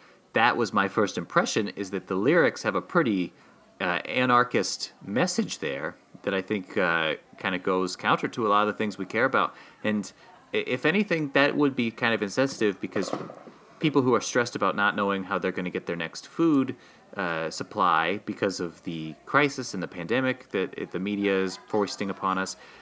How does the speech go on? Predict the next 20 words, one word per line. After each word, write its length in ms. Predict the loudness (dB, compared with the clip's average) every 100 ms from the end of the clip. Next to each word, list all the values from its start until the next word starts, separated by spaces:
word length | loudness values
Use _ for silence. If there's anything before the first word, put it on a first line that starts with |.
| -20 -20 -4
um, 420 | 2 2 2 -4 -10 -20 -20 -20 _ -14 -10 -2
I 140 | -2
think 500 | 0 0 0 -2 -12 -20 -16
they, 520 | 0 2 4 2 -2 -12 -10
uh, 440 | -4 -2 -2 -4 -4
the, 160 | -2
the, 180 | -2 -4
the, 200 | -2 -2
they 180 | 2 2
would 180 | 2 2
not 220 | 0 0
take 180 | -2 2
kindly 360 | 4 4 2
to 280 | 0 2 2
someone 300 | 2 0 0
who 120 | -2
said 200 | 0 0
to 80 | 0
them, 140 | -2 0
"Hey, 300 | 2 2